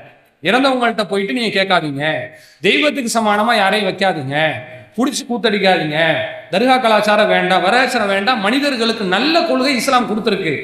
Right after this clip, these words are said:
அதை நீங்க கடைபிடிங்கன்னு சொல்றோம். இந்த மாதிரி மக்கள் இன்னும் சீக்கிரத்துல முழுவதுமாக இந்த தௌஹீதை நோக்கி வர வேண்டும் என்பதை எங்களுடைய ஆசையும் அபிலாஷையுமாக இருக்கிறது.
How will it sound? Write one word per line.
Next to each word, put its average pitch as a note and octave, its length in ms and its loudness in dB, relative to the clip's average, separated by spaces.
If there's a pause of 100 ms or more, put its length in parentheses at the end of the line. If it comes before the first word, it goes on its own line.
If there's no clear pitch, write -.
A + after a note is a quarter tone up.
(300)
அதை F#3 200 0
நீங்க C#4 200 0
கடைபிடிங்கன்னு A3+ 640 0
சொல்றோம். E3 360 0 (320)
இந்த G#3 200 2
மாதிரி C#4+ 240 4
மக்கள் A3 360 -2
இன்னும் D4+ 300 2
சீக்கிரத்துல G3+ 540 -2 (600)
முழுவதுமாக C4+ 720 4
இந்த B3 120 0
தௌஹீதை A#3 440 0
நோக்கி G#3+ 240 -4
வர F#3 200 2
வேண்டும் A#3 320 0
என்பதை G#3 320 0
எங்களுடைய G3+ 420 0
ஆசையும் A3+ 460 0
அபிலாஷையுமாக G3 720 0
இருக்கிறது. F3+ 360 -6